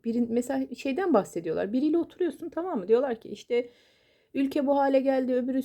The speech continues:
e, şeyden bahsediyor. Mesela piyasalardan bahsediyor, biri bilmem neden bahsediyor, biri ekonomiden bahsediyor, biri işte insanlıktan. Ne oluyor? O anda bir kalkıyorsun, "Eyvah, üstümde dağ taş var."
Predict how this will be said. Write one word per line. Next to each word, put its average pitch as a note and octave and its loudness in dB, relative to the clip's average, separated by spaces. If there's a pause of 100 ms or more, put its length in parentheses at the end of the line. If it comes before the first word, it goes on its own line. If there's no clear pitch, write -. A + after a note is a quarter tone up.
(140)
e, A3 -2
şeyden A#3 0
bahsediyor. F3 -4
Mesela F#3 -4
piyasalardan A#3 2
bahsediyor, A#3 -2
biri A3+ -2
bilmem A#3 2
neden A#3 2
bahsediyor, A3+ -2
biri A#3 0
ekonomiden A#3 2
bahsediyor, A#3 0
biri A#3+ 0
işte A#3 -4
insanlıktan. A#3 -2
Ne A3+ 4
oluyor? C4+ 6
O B3+ 2
anda B3+ -2
bir C4+ -10
kalkıyorsun, - -8
"Eyvah, A#3+ 0
üstümde A3 -2
dağ G3 2
taş F#3+ -8
var." D#3 -4